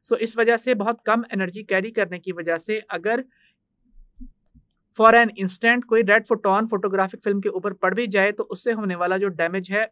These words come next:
वो बहुत ही कम होता है। और इसके अलावा further हम क्वांटम मैकेनिकल इंटेंसिटी की बात करें तो वो इंटेंसिटी इस एनर्जी के साथ इस एक्सप्रेशन से लिंक्ड है, that means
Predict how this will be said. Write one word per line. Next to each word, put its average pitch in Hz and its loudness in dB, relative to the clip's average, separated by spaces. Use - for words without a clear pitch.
वो 196 0
बहुत 185 -8
ही 233 -8
कम 233 2
होता 202 -2
है। 147 -8
और 247 6
इसके 233 -2
अलावा 208 4
further 202 0
हम 220 -2
क्वांटम 196 2
मैकेनिकल 202 -2
इंटेंसिटी 185 -4
की 247 -8
बात 185 2
करें 196 -4
तो 202 -8
वो 202 -6
इंटेंसिटी 175 -10
इस 240 -2
एनर्जी 196 0
के 226 -2
साथ 214 2
इस 226 -6
एक्सप्रेशन 190 -4
से 202 -6
लिंक्ड 180 -6
है, 220 -2
that 170 -4
means 208 -10